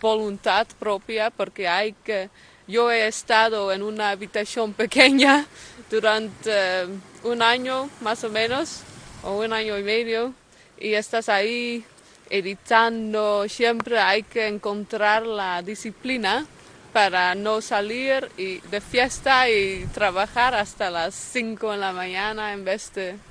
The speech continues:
you know, en vez de hacer algo y sabiendo que no ganas nada con este <laughs> dinero, con este proyecto. Entonces, este es, es una parte dura, pero es únicamente un crecimiento personal.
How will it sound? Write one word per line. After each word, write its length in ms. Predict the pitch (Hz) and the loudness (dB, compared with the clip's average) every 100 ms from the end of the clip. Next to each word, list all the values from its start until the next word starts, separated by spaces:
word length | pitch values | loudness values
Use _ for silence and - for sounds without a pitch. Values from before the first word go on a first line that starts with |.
| - | -14
you 100 | 247 | -10
know, 220 | 247 240 254 - - - - | -8 -8 -12 -20 -20 -20 -14
en 160 | 208 | -8
vez 280 | 202 226 - | -4 -4 -6
de 80 | 214 | -6
hacer 360 | 214 - 214 196 | -6 -2 -2 -2
algo 280 | 208 233 | -2 -2
y 240 | 247 196 202 | -4 -4 -6
sabiendo 600 | - 196 202 240 262 247 | 2 2 4 0 -2 -4
que 100 | 220 | -4
no 140 | 208 202 | -6 0
ganas 420 | 214 190 190 - | 0 0 -4 -2
nada 280 | 233 220 175 | -2 -2 -6
con 180 | 170 | -8
este 260 | 170 190 185 | -10 -10 -10
<laughs> 80 | 190 | -2
dinero, 380 | 240 285 285 269 277 523 440 - | 2 4 4 4 -6 -8 -6 2
con 240 | 277 262 | 4 6
este 320 | 262 - 277 | 6 4 0
proyecto. 840 | - 254 233 220 202 - - 190 - - - - | 2 2 4 2 0 -2 -4 -4 -6 -14 -16 -10
Entonces, 480 | 233 254 233 254 240 | -4 -2 -4 -6 -4
este 360 | 302 - 294 | -4 -4 -8
es, 180 | 285 - - - - | -6 -12 -20 -20 -8
es 220 | - 277 359 | -2 -2 0
una 260 | 349 311 | -2 -2
parte 520 | 220 - 277 262 - | -6 -2 0 0 -2
dura, 320 | 208 254 349 359 | -6 -4 -2 0
pero 200 | 262 240 | 0 -2
es 100 | - | -2
únicamente 920 | 254 294 294 285 254 247 254 - 320 254 | -4 -4 0 -2 2 0 -2 0 2 2
un 260 | 226 226 | 0 -2
crecimiento 840 | 220 247 - 247 220 240 262 285 262 | -2 -2 0 -4 -2 -2 0 -2 2
personal. 760 | 240 214 - 220 190 175 190 | 2 0 -2 -4 0 -2 -2